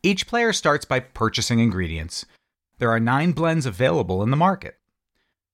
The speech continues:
Purchase the ingredients you need to produce the blends your customers desire. If you own an ingredient that your competitor needs, your competitor can offer you a favor for that perfect ingredient. The favor is a wild token which can be substituted for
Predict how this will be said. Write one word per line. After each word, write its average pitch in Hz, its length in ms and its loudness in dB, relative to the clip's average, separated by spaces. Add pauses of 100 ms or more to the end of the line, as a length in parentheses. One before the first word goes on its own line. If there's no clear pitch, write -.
(220)
Purchase 175 300 0
the 220 140 0
ingredients 139 460 0
you 165 60 2
need 87 260 0
to - 60 -6
produce 107 340 -2
the - 100 -2
blends 92 600 -2
your 135 160 -2
customers 104 560 -4
desire. 92 500 -2 (840)
If 135 140 -4
you 147 120 2
own 175 160 2
an 196 140 2
ingredient 147 480 0
that - 100 0
your 107 120 -2
competitor 151 680 2
needs, 71 640 -12 (100)
your 95 140 -10
competitor 98 580 -2
can 92 240 -8
offer 120 300 0
you 104 240 -2
a 95 80 -6
favor 135 760 -4
for - 160 -6
that 90 220 -2
perfect 165 340 0
ingredient. 110 480 0 (580)
The - 60 -4
favor 160 320 0
is 196 80 2
a 202 80 2
wild 127 560 0
token 80 400 -4
which 85 220 -4
can 117 180 2
be 92 100 -2
substituted 175 760 4
for - 160 -4